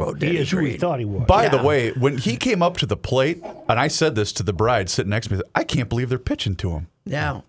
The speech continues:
Speaker 3: I can't believe La Russa pitched to him."
Speaker 1: Well, I had the good fortune of stumbling onto the White Sox post-game T V.
Speaker 3: Oh,
Speaker 2: Mm-hmm.
Speaker 3: boy.
Speaker 1: Ozzie Guillen
Speaker 2: Mm-hmm.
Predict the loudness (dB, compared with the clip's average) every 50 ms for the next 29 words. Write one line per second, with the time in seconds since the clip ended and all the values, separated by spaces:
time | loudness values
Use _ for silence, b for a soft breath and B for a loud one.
0 | _ _ _ _ _ 0 0 2 4 2 2 4 4 4 4 4 4 4 4 4
1 | 2 2 0 -2 0 0 0 -2 -2 -2 -2 0 0 0 0 0 0 0 2 2
2 | 2 0 -2 -2 -6 -4 -2 0 0 2 2 2 2 2 2 2 0 -2 -2 -2
3 | -4 -8 -14 _ _ _ _ _ _ -20 -20 -20 _ _ _ _ _ _ _ _
4 | _ _ _ _ -20 -16 -8 -4 -2 -2 -2 -2 -4 -6 -6 -4 -2 -2 -2 -2
5 | -4 -6 -6 -6 -6 -6 -6 -6 -8 -6 -4 -2 -2 -2 -2 -2 -2 -2 -2 -2
6 | -2 0 0 0 0 0 -2 -4 -4 -6 -6 -4 -4 -4 -6 -6 -6 -6 -8 -10
7 | _ b b b b b b b b b b b b -4 -2 0 2 2 0 0
8 | 0 -2 -2 -2 -2 -2 -4 -6 -8 -6 -4 -2 -2 -2 -4 -4 -4 -4 -4 -2
9 | -4 -4 -6 -8 -6 -6 -6 -4 -4 -6 -6 -6 -8 -8 -12 _ -4 -2 2 4
10 | 6 6 6 6 4 2 2 2 2 2 2 2 2 0 0 0 2 2 2 2
11 | 2 0 0 -2 -2 -2 -2 -2 0 0 -2 -2 -4 -6 -6 -6 -4 -4 -4 -2
12 | -2 -4 -4 -4